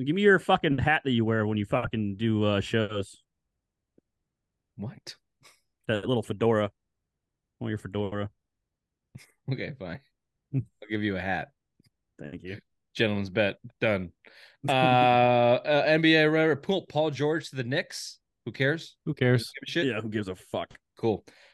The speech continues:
Speaker 2: Um, all right. Do you wanna go Cleveland juicy or do you wanna go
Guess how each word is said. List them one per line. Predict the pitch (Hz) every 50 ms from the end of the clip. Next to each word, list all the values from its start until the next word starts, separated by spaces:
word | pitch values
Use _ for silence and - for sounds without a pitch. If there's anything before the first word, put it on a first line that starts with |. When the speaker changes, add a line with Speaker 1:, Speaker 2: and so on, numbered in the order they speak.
| _ _ _ -
Speaker 2:
Um, | 131 120 117 117 113 110 110 107 107 - -
all | 120
right. | 135 143 - - - -
Do | - - _ _ _ _ _ _ _ _ _ _ _ _ _ _ _ _ - 110
you | 113 120
wanna | 123 123 123 110
go | 117 120 117 113 110 107
Cleveland | 107 - - - 139 139 143 143 156 147
juicy | 127 143 151 160 156 - 160 156
or | 135
do | 113
you | 113 110
wanna | 110 110 107 104
go | 104 107 101 101 98 98 95 101